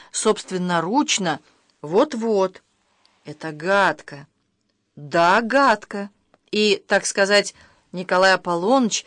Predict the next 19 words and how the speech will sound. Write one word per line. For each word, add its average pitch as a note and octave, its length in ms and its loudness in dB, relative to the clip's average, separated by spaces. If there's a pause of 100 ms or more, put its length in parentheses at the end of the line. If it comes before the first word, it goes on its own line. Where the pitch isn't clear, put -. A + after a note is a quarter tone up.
(120)
я F3+ 180 0
тогда F#3 320 0
не G3 120 -4
поверил. G3+ 680 -4 (640)
Поверь F3+ 600 2
я, A3 440 2 (480)
вы D#3+ 240 -2
упали G3 440 2
бы G#3 120 -2
тогда E3+ 460 0 (180)
во E3 140 -2
мнении D#3+ 380 -6
партии". D3 600 -6 (1700)
"Так A3+ 200 0
и A#3+ 60 8
вы B3 240 4
считаете D4 640 4
гадостью?" D#3+ 720 -4 (1500)
"Извините, G#3 840 0